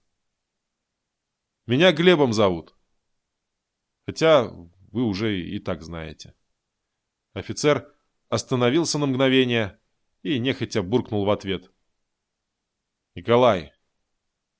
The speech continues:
Мезенцев». «Вы тут один живёте?» Пошёл мальчик в наступление. «Живу».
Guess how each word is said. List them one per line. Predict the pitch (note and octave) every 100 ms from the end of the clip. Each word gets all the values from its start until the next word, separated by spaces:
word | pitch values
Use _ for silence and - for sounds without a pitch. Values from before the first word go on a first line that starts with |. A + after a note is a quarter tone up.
| _ _ _ _ _ F#2+
Мезенцев». | A2 F#2+ E2 - - _ _ _ _ _ _ _ _ _ _ _ _ _ _ _ _ _ _ _
«Вы | B2+
тут | D#3 C3
один | D#3+ E3+ A3+
живёте?» | D#3 C3+ G#2+ F#2 D#2+ - _ _ _ _ _ _ -
Пошёл | A#2 F3+ C#3+
мальчик | C3 B2 -
в | A2
наступление. | A2 - G#2 A2 G2+ F2+ E2 _ _ _ _ _ _ _ _ _ _ _ _ _
«Живу». | F2 E2+ G2 D#3+ -